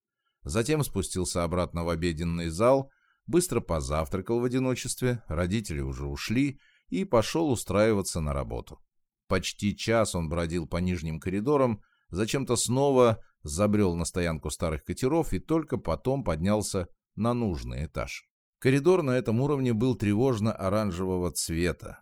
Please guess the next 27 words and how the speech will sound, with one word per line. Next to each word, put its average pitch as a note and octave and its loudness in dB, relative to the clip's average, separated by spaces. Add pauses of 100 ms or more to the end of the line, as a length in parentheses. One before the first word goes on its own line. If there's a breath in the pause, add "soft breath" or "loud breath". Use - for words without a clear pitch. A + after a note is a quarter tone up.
(140)
потолки G2+ 0
выше F#2+ 0
раза D#2+ -2
в C#2+ -6
два, G2+ 2
чем F2+ -2
в C#2+ -8
жилом F2 -2
секторе. C#2 -4 (380)
Поскольку G#2+ -2
помещения A2 2
считались F#2+ -2
служебными, G#2+ -4 (300)
они A2+ 2
располагались A#2 2
на A#2+ 2
внутренних E2+ -2
этажах B1 -8 (220)
и D#2 -4
были D3 2
связаны A#2+ 2
со E2+ -2
сложной A#2 -2
системой G2+ -2
проходов F2 -4 (260)
внутри E2 -4
горы. D#2+ -4